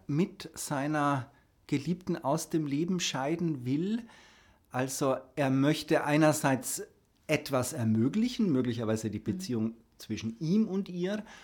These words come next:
Speaker 1: Und die ist, äh, und das ist nur möglich, äh, um den Preis der Verhinderung der anderen Beziehung. Also die Frau Fuß und der Herr Kraschberger, die sollen nicht zusammenkommen und, und,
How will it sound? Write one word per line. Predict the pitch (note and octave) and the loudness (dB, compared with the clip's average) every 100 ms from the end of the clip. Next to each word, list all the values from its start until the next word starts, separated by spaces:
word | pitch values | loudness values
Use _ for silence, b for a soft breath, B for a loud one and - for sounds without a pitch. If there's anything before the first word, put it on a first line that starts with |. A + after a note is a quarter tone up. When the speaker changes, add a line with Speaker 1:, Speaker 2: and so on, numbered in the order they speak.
| B B _ | B B _
Speaker 1:
Und | E3 F3 - | 2 2 0
die | F#3+ A#3 A3 - | 0 0 0 0
ist, | F3 F3+ - - | 0 0 -4 -10
äh, | B2+ C#3+ C#3 | -4 -2 -2
und | C#3 | -2
das | D#3+ | -2
ist | F3 D#3 | 0 2
nur | E3 | 2
möglich, | D3 E3 F3+ E3 F3+ | 4 4 4 0 -2
äh, | D#3 D3 C#3 C3 - _ | -2 0 0 -4 -12 _
um | D3+ D3+ | -2 2
den | F3 F3 | 2 2
Preis | E3 A#2+ B2+ D#3+ - | 4 6 6 4 4
der | D#3 | 2
Verhinderung | C#3+ D#3 C3 G3+ G#3+ D#3+ D#3 | 4 2 6 10 10 10 6
der | D#3+ | 4
anderen | F#3+ A#3+ E3+ B2+ | 6 8 8 6
Beziehung. | A2+ A#2 - A2+ G#2 G#2+ | 2 -2 -4 -4 -2 -4
Also | A2+ B2+ | -6 -4
die | A2+ B2 A#2 B _ | -8 -8 -12 B _
Frau | B2+ A#2+ | -4 -4
Fuß | - E3 A#3+ - B | -2 0 0 -4 B
und | C#3+ C#3+ | -4 -2
der | - | -2
Herr | C3 | -2
Kraschberger, | C3 A#2+ D#3+ - - D3+ D3+ D#3+ D3+ B B B B B - | -2 0 0 2 6 6 8 4 4 B B B B B -4
die | |
sollen | E3 - E3 G3 | -2 4 4 8
nicht | C4 C#4 - | 8 8 2
zusammenkommen | - B2 - G2 G2 G2 - G#2+ F#2 F#2+ G2 | 0 0 2 0 -2 -4 -8 -6 -6 -4 -4
und, | G#2 G#2+ - | -4 -4 -4
und, | C3 A#2+ A#2 | -6 -4 -6